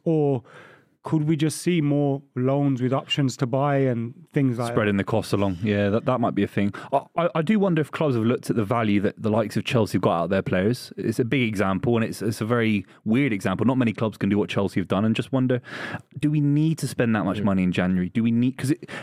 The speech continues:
Speaker 2: if you, it, look, if, if West Ham were interested in signing Calvin Phillips, they've loaned him, and it's a good deal. Maybe we can talk about that later in the podcast, whatever. But,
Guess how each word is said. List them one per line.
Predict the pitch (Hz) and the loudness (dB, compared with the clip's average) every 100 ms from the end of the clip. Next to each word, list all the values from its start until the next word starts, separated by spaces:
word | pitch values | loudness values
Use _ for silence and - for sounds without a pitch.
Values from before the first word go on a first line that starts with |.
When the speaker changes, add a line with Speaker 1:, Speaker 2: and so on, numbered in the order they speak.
| - | -8
Speaker 2:
if | 147 | -2
you, | 220 - | -2 0
it, | 175 - | -4 -2
look, | 190 - | -2 0
if, | 135 | 0
if | 123 - | -2 0
West | 220 - - | -2 -2 -2
Ham | 151 | 0
were | 135 | 2
interested | 131 - 123 120 | 0 0 -2 0
in | 110 | -2
signing | - 127 120 | 0 0 2
Calvin | 107 113 98 95 | 0 -2 -2 0
Phillips, | 98 87 - | 0 0 -2
they've | 101 113 | 0 2
loaned | 135 113 | 2 2
him, | 98 175 147 | 2 0 -2
and | 107 | -4
it's | 92 | -4
a | |
good | 110 110 | -2 -2
deal. | 98 104 | 2 2
Maybe | 110 110 | 2 0
we | 104 | 0
can | 104 | -2
talk | 107 | -2
about | 101 101 | 0 0
that | 90 | 2
later | 95 85 | 0 0
in | 92 | -2
the | 90 | 0
podcast, | 135 - 135 - | -2 0 -4 0
whatever. | - 95 90 | 0 2 0
But, | 107 | 0